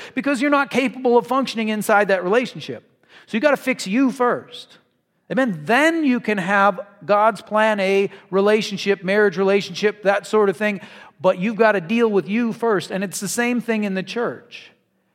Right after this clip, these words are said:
If I can't love other people like Jesus loves me, and we can't have a big bunch of people like that,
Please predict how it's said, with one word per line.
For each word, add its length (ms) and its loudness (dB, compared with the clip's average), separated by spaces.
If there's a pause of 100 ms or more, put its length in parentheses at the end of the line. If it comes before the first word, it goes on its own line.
(320)
If 140 0
I 160 6
can't 320 2
love 260 6
other 240 4
people 400 -2
like 220 2
Jesus 420 -4
loves 320 2
me, 280 -2
and 120 -4
we 120 -2
can't 260 -4
have 220 2
a 20 -2
big 240 -2
bunch 240 0
of 80 -12
people 300 -2
like 300 2
that, 340 -2